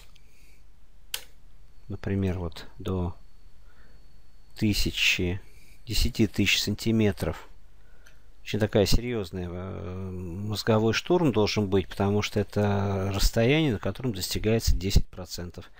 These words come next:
тумана. Ага.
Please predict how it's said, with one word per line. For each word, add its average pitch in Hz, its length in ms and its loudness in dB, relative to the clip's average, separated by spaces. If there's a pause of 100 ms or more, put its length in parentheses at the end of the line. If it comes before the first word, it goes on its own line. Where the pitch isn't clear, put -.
(280)
тумана. 107 500 -2 (920)
Ага. 110 420 0